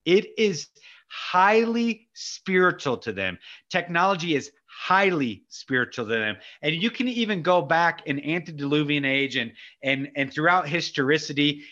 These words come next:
and you can look at this, this, uh, the, even, even the, the types of alchemy and the alchemi-, alchemical processes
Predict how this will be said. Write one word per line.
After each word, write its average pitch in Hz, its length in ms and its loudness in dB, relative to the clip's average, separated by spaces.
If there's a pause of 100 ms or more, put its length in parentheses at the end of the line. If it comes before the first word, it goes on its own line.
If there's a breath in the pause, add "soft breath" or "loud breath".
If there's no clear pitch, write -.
(120)
and 147 160 -4
you 147 120 -2
can 147 260 -2
look 185 240 2 (120)
at 147 360 0
this, 135 460 -2 (500 soft breath)
this, 143 420 0
uh, 131 360 2 (100)
the, 135 380 0
even, 156 440 -6 (200)
even 165 300 -2
the, 131 280 0 (300)
the 110 640 -2
types 160 320 -2
of 127 120 -2 (120)
alchemy 143 460 2
and 135 100 -2
the - 40 -2
alchemi-, 143 460 -2 (240)
alchemical 135 500 0
processes 135 760 -4